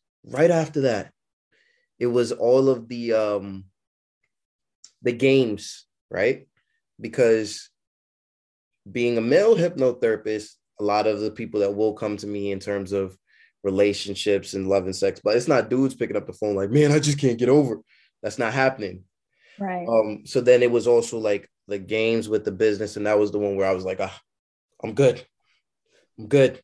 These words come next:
Speaker 1: I'm done." Tapping back out. Um, so have you had any, uh, areas of hypnotherapy where you just won't touch?
Speaker 2: For
Speaker 1: And if
Speaker 2: right
Speaker 1: so,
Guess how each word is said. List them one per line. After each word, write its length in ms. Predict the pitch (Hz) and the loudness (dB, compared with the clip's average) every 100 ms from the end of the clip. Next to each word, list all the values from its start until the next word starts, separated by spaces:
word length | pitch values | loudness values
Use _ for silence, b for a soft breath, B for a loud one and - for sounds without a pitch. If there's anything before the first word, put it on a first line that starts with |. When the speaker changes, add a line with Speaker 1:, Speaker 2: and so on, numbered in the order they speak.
| _ - | _ -10
Speaker 1:
I'm 140 | 117 | 0
done." 340 | 123 120 113 _ - - | 2 2 0 _ -20 -10
Tapping 340 | - 131 123 120 | 0 0 0 0
back 220 | 117 113 | 0 2
out. 260 | 120 104 - _ _ _ _ _ _ - | 0 -2 -6 _ _ _ _ _ _ -2
Um, 460 | 123 123 117 117 - _ _ _ _ _ _ _ | 2 2 2 -4 -10 _ _ _ _ _ _ _
so 320 | - 135 135 | 0 0 0
have 400 | - - 160 165 | -8 0 2 0
you 80 | 190 | -4
had 360 | 160 151 143 123 | -6 -4 -4 -6
any, 380 | 143 139 139 - _ _ - | -8 -6 -8 -10 _ _ -6
uh, 460 | 117 110 107 107 107 | -2 0 0 -2 -4
areas 480 | - 135 135 135 120 | 0 2 2 0 -2
of 140 | 113 104 | -4 -8
hypnotherapy 680 | 120 110 110 117 107 - | -10 -6 -4 -2 -2 -4
where 140 | 104 101 | -2 -2
you 160 | 95 101 | -4 -6
just 300 | 110 113 107 | -4 -4 -6
won't 320 | 98 139 151 | -4 -2 -2
touch? 560 | 117 101 - - - _ _ _ _ _ _ _ _ _ _ _ _ _ _ _ _ _ _ _ _ _ 302 247 208 _ _ _ _ _ _ _ _ _ _ _ | -4 -4 -6 -18 -20 _ _ _ _ _ _ _ _ _ _ _ _ _ _ _ _ _ _ _ _ _ _ _ _ _ _ _ _ _ _ _ _ _ _ _
Speaker 2:
For 100 | 214 | -4
Speaker 1:
And 120 | 202 | -2
if 40 | 196 | 2
Speaker 2:
right 300 | 214 254 277 | 4 4 2
Speaker 1:
so, 120 | 208 | -2